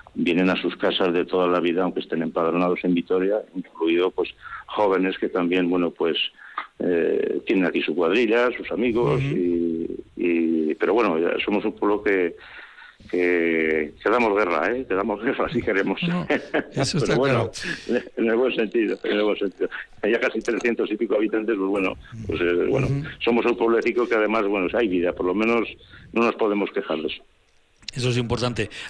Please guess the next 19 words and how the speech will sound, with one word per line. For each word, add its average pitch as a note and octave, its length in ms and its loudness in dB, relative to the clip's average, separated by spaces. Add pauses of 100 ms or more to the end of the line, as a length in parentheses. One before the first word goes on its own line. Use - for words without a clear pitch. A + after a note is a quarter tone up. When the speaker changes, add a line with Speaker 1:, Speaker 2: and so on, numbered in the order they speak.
Speaker 2:
Ander, D#3+ 320 2
dice D3 240 0
Fernando F3 340 0
que D#3 120 0
son E3 160 2
unos, D#3 460 0
sois D#3 280 0
unos D3 200 0
trescientos. C#3 720 0 (720)
¿Cuántos D#3+ 500 2
vais E3+ 220 4
a E3+ 100 4
participar D#3+ 680 0
de C#3+ 100 2
forma D3+ 340 2
directa D3 360 0
o D3 40 2
indirecta C#3 640 0
en, A#2+ 360 0